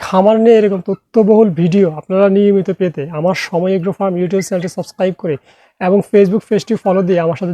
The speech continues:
যুক্ত থাকুন। আশা করি এর থেকে আপনারা কিছুটা হলেও উপকৃত হবেন। ফার্মি মুরগি পালনের জন্য আপনাকে কিছু গুরুত্বপূর্ণ বিষয় মাথায় রাখতে হবে, যেমন খামারের পরিবেশ, খাবার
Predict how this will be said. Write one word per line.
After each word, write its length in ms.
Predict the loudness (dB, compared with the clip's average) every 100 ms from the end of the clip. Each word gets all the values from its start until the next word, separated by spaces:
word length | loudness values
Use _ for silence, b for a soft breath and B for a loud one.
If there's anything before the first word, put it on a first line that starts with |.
| -6
যুক্ত 160 | -8 -8
থাকুন। 180 | -6 -6 -6 -6
আশা 120 | 0 2
করি 120 | 4
এর 60 | 2
থেকে 140 | 2 0
আপনারা 220 | 0 0 -2 -4 b b -6
কিছুটা 260 | -4 0 2
হলেও 180 | 4 2 -2
উপকৃত 380 | -4 -6 -8 -8 -8
হবেন। 220 | -8 -10 -16 _ _ _ -2
ফার্মি 360 | -2 -2 -4 -8
মুরগি 260 | -8 -10 -12 -10
পালনের 340 | -8 -8 -8 -10
জন্য 160 | -10 -8 -10
আপনাকে 360 | -10 -12 -12 -10 -12 -14 -12
কিছু 180 | -10 -8
গুরুত্বপূর্ণ 580 | -10 -10 -12 -14 -10 -10 -8
বিষয় 240 | -10 -8 -8
মাথায় 300 | -10 -10 -8 -8
রাখতে 240 | -8 -14 -12
হবে, 200 | -12 -14 -20 _ _ _ _ _ -10
যেমন 400 | -4 -2 -2 -8 -12 _ _ -12
খামারের 420 | -8 -6 -4 -6 -6
পরিবেশ, 380 | -4 -4 -4 -8 -14 -18 _ _ _ _ _ _
খাবার 340 | -8 -4 -2